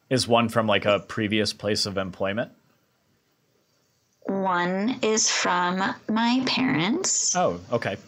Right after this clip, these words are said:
Speaker 2: <laughs>
Speaker 1: That's awesome.
Speaker 2: And one is from my employer.
Speaker 1: Yeah, so, I mean, your Vanguard one is most likely,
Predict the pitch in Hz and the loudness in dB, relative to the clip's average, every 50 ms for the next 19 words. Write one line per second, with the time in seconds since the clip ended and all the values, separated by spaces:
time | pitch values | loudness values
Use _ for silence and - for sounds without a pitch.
0 | - - - - - - - - - - 311 262 - - - - - - - - | -20 -20 -20 -20 -20 -20 -20 -8 -2 0 0 2 2 0 0 -2 -2 -2 -2 -2
1 | - - - - - - - - - - 113 117 - 117 98 - 440 - 135 381 | -2 -2 -4 -4 -6 -6 -10 -6 -2 -2 0 0 2 2 2 2 2 2 0 0
2 | 359 320 - - - - - - - - - - 262 254 285 247 233 254 226 208 | 0 -2 -6 -10 -20 -20 -20 -20 -20 -12 -6 -2 0 0 2 2 2 2 2 2
3 | 208 - - 175 196 196 254 - - - - 170 165 160 165 165 170 165 170 175 | 0 0 -2 -2 -2 -2 -2 -2 -2 -2 -2 -2 0 0 0 0 -2 -2 -2 -2
4 | - - 156 240 262 254 - - 104 - - - - 254 247 - - - - - | 0 0 0 -2 -2 -2 -2 -2 -2 -2 -2 -2 -4 -4 -4 -6 -10 -12 -12 -14
5 | - - - - - - - - - - - - 208 139 107 - - 147 139 131 | -20 -20 -20 -20 -20 -20 -20 -16 -16 -6 0 2 4 4 4 2 4 4 6 6
6 | 131 131 131 147 143 139 135 131 127 120 104 98 123 127 147 156 143 120 110 104 | 6 4 4 4 4 4 6 6 4 4 4 4 4 6 6 4 4 4 4 4
7 | 98 92 101 101 101 101 95 95 104 - - 113 101 101 95 92 - - - - | 2 2 2 2 2 2 0 -2 -8 -8 -4 -2 0 0 0 -2 -4 -6 -8 -10
8 | _ _ _ _ - 120 117 113 110 - - 110 107 107 107 - 104 98 95 92 | _ _ _ _ -2 2 2 4 4 2 2 4 4 2 2 2 0 2 2 0
9 | 92 92 | 0 -4